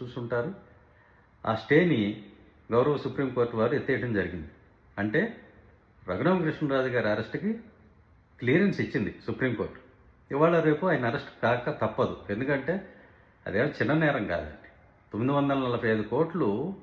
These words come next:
కొట్టేస్తే బ్యాంకుల నుంచి అరెస్ట్ చేయకుండా ఉంటారా? ఇదొకటే కాదు,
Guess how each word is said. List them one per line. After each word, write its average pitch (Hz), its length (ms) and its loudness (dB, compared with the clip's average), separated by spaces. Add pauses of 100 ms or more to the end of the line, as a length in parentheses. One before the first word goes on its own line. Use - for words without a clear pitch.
(100)
కొట్టేస్తే 123 480 0
బ్యాంకుల 113 380 0
నుంచి 101 480 -4 (560)
అరెస్ట్ - 260 0
చేయకుండా 123 360 0
ఉంటారా? 98 400 -2 (580)
ఇదొకటే 185 400 6
కాదు, 90 300 -2